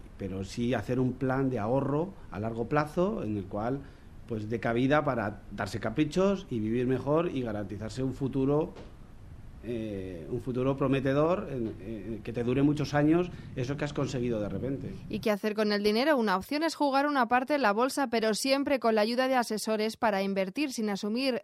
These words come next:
Speaker 2: riesgos innecesarios y conseguir una rentabilidad segura.
Speaker 1: Buscar unas rentabilidades en torno al seis coma nueve, siete por ciento anual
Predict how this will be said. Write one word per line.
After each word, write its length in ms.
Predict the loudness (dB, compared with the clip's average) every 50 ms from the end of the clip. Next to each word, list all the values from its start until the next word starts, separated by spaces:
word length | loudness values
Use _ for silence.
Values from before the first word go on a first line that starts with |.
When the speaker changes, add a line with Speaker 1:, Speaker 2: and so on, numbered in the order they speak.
| _ -10
Speaker 2:
riesgos 560 | -8 -6 -2 0 0 0 0 0 -2 -2 -2
innecesarios 800 | -2 -4 -2 -2 -2 -4 0 0 0 0 2 2 2 2 0 -4 -12 -20 -20 -20 _
y 100 | -10 -8
conseguir 480 | -4 -2 -2 -2 -2 -2 -2 -2 -2 -2
una 200 | 0 0 2 2
rentabilidad 640 | 2 2 2 2 2 2 2 2 0 0 0 0 -2
segura. 500 | -2 -2 -4 -2 -4 -4 -6 -8 -10 -14 _ _
Speaker 1:
Buscar 500 | -4 -4 -4 -2 0 2 4 4 4 2
unas 280 | 2 0 0 0 0 -2
rentabilidades 640 | -4 -4 -4 -2 -2 -2 -2 -2 -2 -2 -2 -2 -2
en 80 | -4
torno 300 | -2 -2 -2 -2 -2 -2
al 180 | -4 -4 -6 -8
seis 300 | -8 -8 -8 -8 -8 -8
coma 220 | -8 -6 -6 -4 -4
nueve, 280 | -4 -4 -4 -4 -6
siete 280 | -6 -6 -6 -6 -6 -6
por 160 | -8 -8 -8
ciento 240 | -6 -6 -6 -4 -4
anual 320 | -4 -4 -4 -6 -6 -8